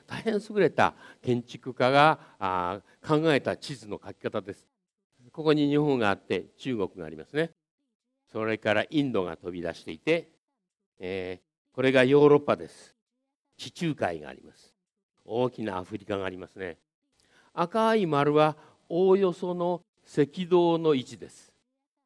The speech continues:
えー、一番、あの、旧の一番太陽の近い赤道の位置です。ニューヨークが、アメリカ大陸があって、えー、ニューヨーク、カナダ。南米ですね。北極はここにあります。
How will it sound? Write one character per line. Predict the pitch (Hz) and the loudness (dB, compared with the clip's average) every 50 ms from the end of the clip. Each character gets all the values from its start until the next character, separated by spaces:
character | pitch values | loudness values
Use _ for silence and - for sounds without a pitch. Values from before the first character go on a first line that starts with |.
| _ - | _ -8
え | 101 101 101 98 | -6 -4 -4 -4
ー、 | 95 | -4
一 | 98 - | -4 0
番、 | 135 143 139 127 - - _ _ | 2 2 2 2 -2 -6 _ _
あ | 87 98 | -14 -10
の、 | 107 104 98 95 | -8 -8 -8 -8
旧 | - - 117 107 | -8 -8 -8 -8
の | 92 90 85 87 - | -8 -8 -10 -12 -14
一 | - _ - 104 | -16 _ -16 -12
番 | 101 90 95 92 - _ _ _ | -10 -10 -10 -12 -16 _ _ _
太 | - 143 135 | -6 -4 -4
陽 | 110 98 85 | -4 -4 -6
の | 76 73 | -8 -12
近 | - - - - 82 | -16 -14 -12 -10 -10
い | 80 | -10
赤 | - - - 113 104 110 | -10 -12 -12 -12 -8 -6
道 | 117 113 104 | -4 -4 -4
の | 98 92 | -6 -8
位 | |
置 | 82 - - 82 | -12 -14 -18 -20
で | - _ | -20 _
す。 | _ _ _ _ _ _ _ _ _ _ _ _ _ _ - | _ _ _ _ _ _ _ _ _ _ _ _ _ _ -10
ニ | 104 127 139 | -6 -4 0
ュ | |
ー | 139 | 4
ヨ | 147 147 139 | 6 6 6
ー | - | 4
ク | 110 101 | 2 -6
が、 | 95 92 - 98 | -8 -8 -8 -6
ア | 104 | -6
メ | 120 120 | -4 -4
リ | 120 113 | -2 -2
カ | 117 113 | -2 -2
大 | - 117 107 101 | 0 0 -2 -2
陸 | 101 - 104 | -2 -6 -6
が | 101 | -6
あ | 104 110 | -6 -6
っ | |
て、 | _ - - 147 151 - - _ _ _ _ _ - | _ -2 -2 -2 -2 -2 -6 _ _ _ _ _ -8
え | 98 92 90 | -6 -4 -4
ー、 | 87 | -4
ニ | 92 104 | -4 -2
ュ | 113 | -2
ー | 113 | 0
ヨ | 101 80 | -2 -2
ー | - | -4
ク、 | 101 - - - | -10 -20 -16 -12
カ | - | -8
ナ | 110 98 82 | -8 -8 -8
ダ。 | - - - _ _ _ _ _ _ _ _ _ _ _ _ _ _ _ _ _ _ - 67 | -10 -14 -20 _ _ _ _ _ _ _ _ _ _ _ _ _ _ _ _ _ _ -18 -14
南 | 92 113 113 107 104 | -12 -12 -10 -10 -8
米 | 98 92 90 85 | -6 -6 -6 -6
で | 82 - | -6 -8
す | - | -8
ね。 | 107 117 117 113 _ _ _ _ _ _ _ _ _ _ _ _ _ | -6 -6 -8 -8 _ _ _ _ _ _ _ _ _ _ _ _ _
北 | - 143 | -8 -6
極 | 139 - 185 170 147 156 | 0 2 2 4 6 8
は | 147 143 139 - - - - _ _ _ _ | 8 8 8 8 4 -4 -18 _ _ _ _
こ | - 113 | -10 -6
こ | 117 117 | -4 -4
に | 98 95 | -4 -4
あ | 80 | -6
り | 73 71 | -10 -14
ま | 69 | -20
す。 | _ _ | _ _